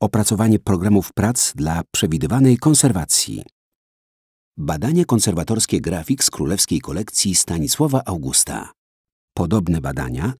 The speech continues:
dokumentację fotograficzną oraz opracowanie opisów stanu zachowania, programów konserwatorskich i kosztorysów prac wykonano dla grupy bezcennych grafik z kolekcji królewskiej. Konserwacje.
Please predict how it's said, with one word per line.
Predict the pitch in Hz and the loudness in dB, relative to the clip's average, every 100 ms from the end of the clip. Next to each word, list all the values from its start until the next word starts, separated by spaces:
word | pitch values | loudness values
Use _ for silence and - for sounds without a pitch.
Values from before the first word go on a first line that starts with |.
| - | -8
dokumentację | 73 95 95 85 104 104 - | -4 0 2 2 0 0 0
fotograficzną | 92 87 82 80 - - - 98 151 - | 0 -2 -2 -4 -4 -8 -2 0 0 -2
oraz | 85 80 - - | -4 -2 -4 -2
opracowanie | 101 101 98 - 107 101 | -2 -2 -2 0 2 2
opisów | 90 113 110 90 | 2 0 -2 -2
stanu | - 110 104 | -2 0 0
zachowania, | 85 82 85 69 64 110 - - - _ | 0 -2 -2 -4 -4 -4 -8 -16 -20 _
programów | - 87 98 95 90 | -4 0 2 2 0
konserwatorskich | - 101 101 82 82 107 107 90 67 | 0 0 2 -2 -2 -2 -2 -2 -2
i | |
kosztorysów | 80 - - - 214 - - | -2 -2 -2 0 0 -2 -6
prac | - 131 - - - - - | -2 -2 -2 -8 -16 -20 -12
wykonano | - 117 113 131 170 160 | -2 0 4 6 6 6
dla | 123 | 2
grupy | 92 123 127 107 | 2 0 2 2
bezcennych | 98 - - 170 160 135 | 2 0 0 4 6 4
grafik | - 92 110 107 - | 0 -2 -2 -4 -4
z | - | -4
kolekcji | 76 85 - 85 | -2 -4 -4 -6
królewskiej. | - 95 82 - - 57 50 - _ _ _ | -4 -4 -2 -2 -4 -6 -12 -14 _ _ _
Konserwacje. | - 165 170 147 104 - - 55 - | 0 2 4 2 0 -2 -4 -4 -12